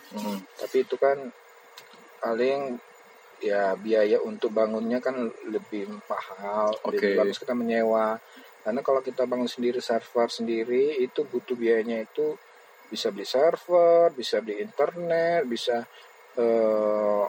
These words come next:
Speaker 2: bangun tak beli hard disk atau mi-,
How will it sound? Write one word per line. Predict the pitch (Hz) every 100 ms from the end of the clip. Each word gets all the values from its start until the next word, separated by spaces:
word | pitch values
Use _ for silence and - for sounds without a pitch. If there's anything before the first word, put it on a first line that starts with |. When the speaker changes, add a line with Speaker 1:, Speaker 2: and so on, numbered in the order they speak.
| - - -
Speaker 2:
bangun | - 113 226 240 226
tak | 214 - - - -
beli | 214 208
hard | 107 156 170
disk | 175 165 -
atau | 135 - 131
mi-, | 127